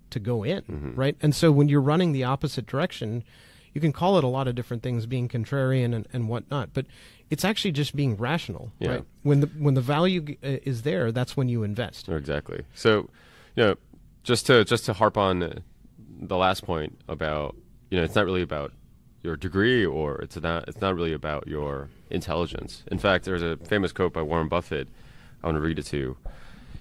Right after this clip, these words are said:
Speaker 2: "You don't need to be a rocket scientist. Investing is not a game where the guy with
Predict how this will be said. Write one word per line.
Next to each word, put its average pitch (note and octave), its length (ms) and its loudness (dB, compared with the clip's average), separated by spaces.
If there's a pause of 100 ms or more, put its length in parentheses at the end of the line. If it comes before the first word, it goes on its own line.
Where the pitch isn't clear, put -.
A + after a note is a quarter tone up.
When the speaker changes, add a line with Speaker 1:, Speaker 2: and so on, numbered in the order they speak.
Speaker 2:
"You A2+ 120 8
don't B2 120 12
need A#2+ 140 8
to - 80 -6
be G2+ 80 8
a F2+ 80 10
rocket E2+ 280 8
scientist. C#2+ 600 0
Investing E2+ 440 4
is D#2 100 0
not E2+ 120 4
a F#2+ 40 2
game D#2 380 2
where D2 220 -2
the C#2 80 -2
guy D#2 260 4
with D2+ 320 0